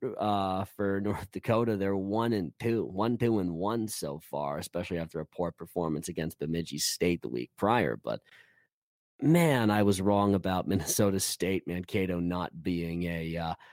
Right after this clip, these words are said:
not being quite as good this year as they were last, 'cause they look like a real contender. They can, they can play big boy, beat you up hockey, but they can play with some speed too. So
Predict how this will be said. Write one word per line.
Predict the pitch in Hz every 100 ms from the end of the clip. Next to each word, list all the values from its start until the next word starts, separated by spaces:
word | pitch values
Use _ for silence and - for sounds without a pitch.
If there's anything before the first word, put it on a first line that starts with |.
| -
not | - 101 92
being | 101 95
quite | - - 95 92 -
as | - -
good | 92 82
this | 87 92
year | 90 87
as | 82 82
they | 78
were | 80 90 85
last, | 80 92 76 -
'cause | - 85
they | 110 139
look | 117 -
like | 85
a | 62
real | 57 69 90 101 113 113 87 87
contender. | 82 57 - 73 69 65 90 _ _ _ _
They | 98 98 95 92 85
can, | 104 85 - - _ _ _ _
they | 110 120
can | -
play | 143 - 143 123
big | 95 110 117 -
boy, | 107 107 101
beat | 87 95 107
you | 104 95
up | 90
hockey, | 101 90 120 92 90
but | - 92
they | - -
can | 135
play | 131 143
with | 147
some | -
speed | 143 - 156 156
too. | 139 180 160 - _ _
So | - - 82 82